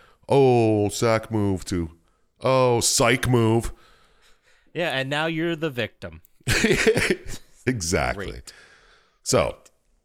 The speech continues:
Speaker 1: Danik's like, "I'm gonna shoot her in the fucking head unless you give me that codex." And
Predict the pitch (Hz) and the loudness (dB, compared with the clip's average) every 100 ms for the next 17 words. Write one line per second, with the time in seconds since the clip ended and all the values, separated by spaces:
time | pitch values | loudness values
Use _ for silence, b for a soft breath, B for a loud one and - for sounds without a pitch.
0 | _ _ _ - - 107 101 90 104 117 | _ _ _ -20 -2 0 2 0 2 2
1 | 147 98 - 120 113 113 107 - 120 113 | 2 2 2 2 2 0 -2 0 0 0
2 | 117 113 127 98 98 98 98 104 104 98 | 0 2 2 0 -2 -2 -2 0 0 0
3 | 110 117 107 101 - - _ _ _ _ | 0 2 2 0 -4 -12 _ _ _ _
4 | - 80 82 | -10 -8 -8